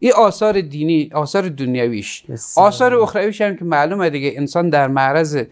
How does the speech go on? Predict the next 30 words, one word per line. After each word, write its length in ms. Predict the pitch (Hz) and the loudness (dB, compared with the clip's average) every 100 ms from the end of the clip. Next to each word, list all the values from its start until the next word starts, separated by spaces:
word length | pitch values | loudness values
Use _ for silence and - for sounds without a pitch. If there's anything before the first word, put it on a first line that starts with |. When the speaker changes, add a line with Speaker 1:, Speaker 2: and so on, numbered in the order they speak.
| _ _ 127 | _ _ 0
Speaker 1:
بدترین 480 | 139 - 143 139 135 | 0 0 -2 0 -2
عذاب‌ها 800 | 113 139 135 139 127 131 170 185 | 0 0 2 2 2 2 4 4
و 80 | |
نافرمانی‌ها 1080 | 165 143 131 135 135 135 135 131 131 147 175 | 2 2 0 0 -2 0 -2 -2 -2 0 2
و 200 | 180 185 | 2 0
تخلف 640 | 185 151 - 139 143 185 175 | -2 -8 -2 -2 0 -4 -2
از 260 | 175 170 - | -4 -4 -4
تکلیف‌های 760 | 143 - 135 123 147 190 - | -4 -4 -8 -2 2 2 2
الهی 320 | 147 131 139 | 0 2 0
قرار 380 | 160 143 135 180 | -2 -2 2 2
می‌گیره 480 | 214 220 208 220 214 - - - | 2 -2 0 2 0 -2 -14 -2
و 80 | 156 | -2
خداوند 540 | 151 139 135 156 175 | 0 -2 2 2 2
دیگه 280 | 147 147 160 | -2 -2 -4
اون 180 | 156 156 | -2 -4
عذاب 520 | 135 127 123 147 143 135 120 _ _ - | -2 -4 -2 -2 0 -2 -4 _ _ -6
مخلد 640 | 131 - 131 135 143 135 | -4 2 2 2 0 0
دائمیش 500 | 117 117 120 147 - | 0 -2 0 -4 -4
رو 320 | 147 165 170 165 _ - | 0 2 2 -2 _ -10
نثار 400 | - - 135 135 - | -8 -4 -2 -2 -4
انسان‌هایی 560 | 127 - 123 120 147 | -8 -6 -6 -2 0
می‌کنه 440 | 165 175 175 170 165 | 0 0 0 -2 -2
که 140 | 160 | -6
اینها 180 | 127 139 | -6 -4
در 220 | 127 117 | -2 -4
زندگی 560 | 113 123 117 110 127 120 | -4 -4 -4 -4 -6 -8
خودش 340 | - 113 - | -10 -12 -10
حیا 320 | 117 113 120 | -6 -2 -2
و 80 | 143 | -2
عفت 680 | - - - 135 170 165 | -6 -12 -6 -2 -2 -6